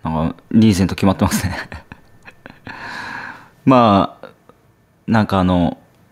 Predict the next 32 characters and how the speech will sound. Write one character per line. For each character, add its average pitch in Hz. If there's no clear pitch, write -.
僕 131
も 107
十 113
七 170
年 127
や 92
っ -
て -
ま 117
す -
け 98
ど 73
も、 80
十 110
七 135
年 104
や 87
っ -
て 98
み 98
て、 -
見 113
え 95
た 71
こ 80
と 71
が 67
あ 85
り 87
ま 87
す -
ね。 -